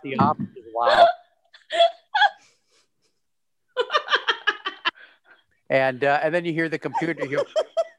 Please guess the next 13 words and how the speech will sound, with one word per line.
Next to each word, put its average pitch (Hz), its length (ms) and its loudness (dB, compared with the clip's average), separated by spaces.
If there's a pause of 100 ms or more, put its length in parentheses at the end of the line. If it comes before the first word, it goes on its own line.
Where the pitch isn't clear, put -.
you 175 140 0
hear 165 160 -6
Prime 170 260 -2
say, 135 280 -4 (520)
"Captain, 120 640 -2 (1400)
uh, 123 320 2 (1000)
there's, 151 380 0 (160)
there, 151 220 0 (100)
there's 160 260 -2
a, 170 100 -2 (120)
a, 165 60 0 (100)
a 160 80 -2
cleanup 196 560 -2